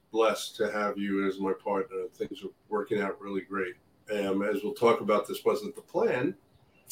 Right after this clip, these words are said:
but it's, I couldn't ask for more.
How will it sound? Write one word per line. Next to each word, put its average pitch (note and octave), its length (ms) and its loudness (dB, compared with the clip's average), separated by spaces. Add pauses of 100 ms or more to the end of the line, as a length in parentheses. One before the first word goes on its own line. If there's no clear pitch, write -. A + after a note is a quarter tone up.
(580)
but A2 140 4
it's, - 380 -4 (760)
I - 60 -12
couldn't C3 280 6
ask A2+ 220 10
for G2+ 80 0
more. G#2 380 4